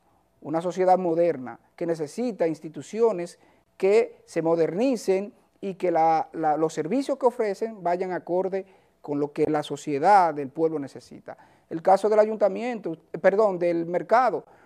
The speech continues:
Usted pasa por el mercado y el mercado cada día peor. Cada día usted ve la basura que, que arropa lo, lo, los, los alimentos que ahí se, se expenden.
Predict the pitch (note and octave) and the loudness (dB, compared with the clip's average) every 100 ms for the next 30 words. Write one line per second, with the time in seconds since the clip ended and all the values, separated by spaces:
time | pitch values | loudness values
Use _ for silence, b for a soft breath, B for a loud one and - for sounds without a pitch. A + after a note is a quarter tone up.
0 | b D#3+ G3 F#3+ A3 A3 A#3+ A#3+ A#3+ G#3+ | b -4 4 4 6 4 4 4 0 4
1 | A#3+ B3 A#3+ A#3 - G3 G3+ F#3+ F3+ G3 | 4 6 4 0 -4 -2 -2 -2 2 4
2 | G#3+ A3+ A3+ G#3+ - G#3 G#3+ A3 G#3+ G#3+ | 4 4 2 0 2 4 4 4 2 2
3 | F3 G#3 F#3+ D3 - _ _ _ _ _ | 0 0 0 -4 -10 _ _ _ _ _
4 | _ - D#3 F#3+ G3+ G#3+ A#3+ B3 A#3+ A#3+ | _ -6 0 4 4 2 4 8 10 8
5 | G#3 - G3 G#3 A3 A3+ A#3 A#3 A3+ A3+ | 4 0 0 2 2 2 2 2 0 -2
6 | G#3+ G#3 G#3 F#3+ F#3 G#3 A#3 A3+ A3 F#3+ | -2 0 0 0 -2 -2 2 2 0 -2
7 | F#3 F#3 F3 F3 - b b - F3 F3 | 0 -2 -4 -6 -10 b b -4 0 2
8 | E3+ E3+ E3+ G#3+ B3+ A3+ F#3 F3 E3+ E3 | 2 2 4 8 8 8 4 4 4 0
9 | D#3+ E3+ D3 D3 D3+ C#3 E3 D#3 - b | -2 -2 -4 -4 -6 -4 -6 -8 -12 b
10 | b b _ C3+ D3+ D3 - - E3 E3 | b b _ -8 -6 -8 -12 -2 0 0
11 | F#3 G3+ G3 F#3+ F3 F3+ F3 E3 D#3 C3+ | -2 -2 -2 0 0 0 0 0 0 -4
12 | - D#3 D3 C#3+ C#3 - A#3+ C4 E3 C3 | -6 -6 -4 -6 -8 4 4 4 -2 -6
13 | A2+ | -8